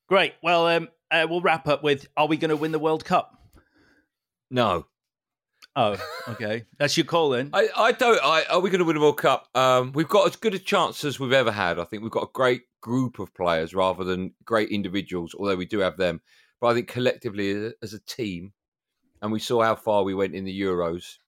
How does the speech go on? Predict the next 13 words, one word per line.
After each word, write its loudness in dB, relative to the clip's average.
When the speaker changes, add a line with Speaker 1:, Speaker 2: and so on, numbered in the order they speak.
Speaker 2:
we -6
got -4
a -18
chance. -6
As -14
long -4
as -6
Gareth -2
Southgate -6
just -10
takes -10
his -10
foot -6